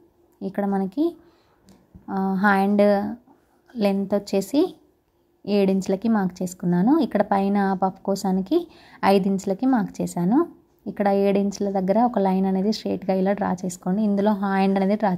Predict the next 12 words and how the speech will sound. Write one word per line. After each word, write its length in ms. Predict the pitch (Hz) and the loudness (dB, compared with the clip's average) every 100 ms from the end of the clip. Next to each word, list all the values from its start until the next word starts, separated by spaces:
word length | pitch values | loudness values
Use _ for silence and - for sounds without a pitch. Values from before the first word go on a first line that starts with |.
| 180 | -4
చేసుకోండి. 440 | 175 - 185 180 208 - - _ _ _ - | -10 -6 -4 -4 -6 -16 -20 _ _ _ -6
So, 120 | 214 | -2
ఇక్కడ 220 | 202 202 | 0 0
కూడా 180 | 196 208 | 2 4
లైనింగ్లో 520 | 208 196 196 196 196 | 4 2 0 -2 0
మనకి 260 | 196 190 247 | 0 -2 -4
కొంచెం 720 | 214 202 190 202 196 190 185 180 | -6 -6 -4 -4 -2 -2 -2 -6
ఒక 460 | 202 202 190 190 185 | -4 0 2 2 -2
పార్ట్ 280 | 190 190 202 | -4 -4 -4
వచ్చేసి 380 | 202 196 190 233 | -6 -6 -4 -2
జాయింట్ 400 | 196 190 190 185 | 0 0 0 -2
వస్తుంది. 460 | 180 180 180 277 | -4 -2 2 2